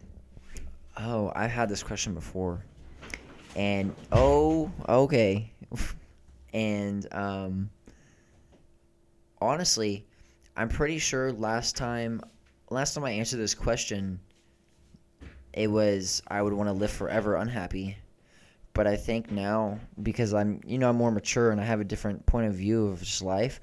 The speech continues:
I think I would wanna do the fifty years of happiness.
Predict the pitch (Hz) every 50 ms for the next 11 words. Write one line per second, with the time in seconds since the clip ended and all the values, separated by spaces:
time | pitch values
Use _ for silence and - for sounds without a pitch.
0 | - - - - - - - 107 107 113 127 117 - 123 120 113 107 113 113 110
1 | 107 92 107 110 113 101 101 - - - 110 104 - 101 98 98 101 101 104 92
2 | 92 104 107 95 95 - 90 90 92 95 95 - - - -